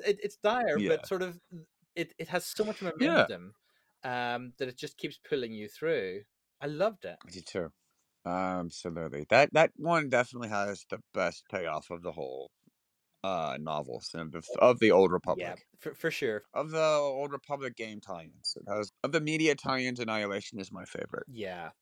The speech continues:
Speaker 1: yeah. I, I remember as I was reading these for the first time, these tie-ins for the first time last year, um, and each of them, I was reading, as I read them in timeline order, each of them sort of got progressively better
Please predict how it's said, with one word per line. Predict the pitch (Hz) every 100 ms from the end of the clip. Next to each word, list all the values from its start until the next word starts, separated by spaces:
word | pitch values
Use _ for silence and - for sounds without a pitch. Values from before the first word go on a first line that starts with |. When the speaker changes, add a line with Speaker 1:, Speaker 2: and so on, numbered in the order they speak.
| 123
Speaker 1:
yeah. | 110 92 87 -
I, | 143 147
I |
remember | 170 175 175 202 202 190 165 165 143
as | 143 151
I |
was | 147
reading | 147 156 165 147
these | 127 123 -
for | 123
the |
first | 123 127 - -
time, | 139 131
these | 117
tie-ins | - 127 113 113
for | -
the | 113
first | 117
time | - 113
last | 107 101 98 -
year, | 127 117 92 95 - - - - - _ -
um, | 113 110 107 107 107 104 101 107 _ _ _ - _ _
and | 131 120 113 113 113 117 - -
each | 180 - -
of | 208
them, | 139
I | 139
was | 139
reading, | 151 151 -
as | 151
I | 160
read | 170
them | 160
in | 160
timeline | - 151 147 135 143
order, | 139 113
each | 113 139 156
of |
them | 147
sort | 151 165
of | 151
got | 156 -
progressively | 156 143 143 - 139 123
better | 117 127 - -